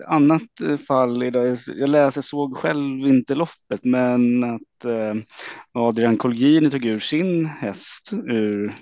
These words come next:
ur loppet, gick till ledning, eh, tog ut hästen på, eh, på innerspår för att han inte verkade funka, eller hur det var.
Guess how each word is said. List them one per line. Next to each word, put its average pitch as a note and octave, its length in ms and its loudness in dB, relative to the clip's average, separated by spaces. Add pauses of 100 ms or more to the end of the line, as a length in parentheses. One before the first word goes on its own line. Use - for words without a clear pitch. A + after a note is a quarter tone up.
ur A#2 100 0
loppet, - 680 -4
gick B2 340 -4
till B2 140 -2
ledning, A2+ 580 0 (880)
eh, A2 180 -2
tog A2 180 -6
ut A2 200 -2
hästen A2 360 -2
på, G#2 480 -4 (400)
eh, G#2 720 -10 (100)
på B2 100 -2
innerspår G#2+ 520 -2
för - 120 -8
att - 200 -18 (760)
han G#2+ 180 0
inte F#2+ 580 -6 (1500)
verkade G#2 320 0
funka, C3 520 -2 (240)
eller A2+ 540 -2
hur A#2+ 140 -2
det A2+ 60 -2
var. - 160 -8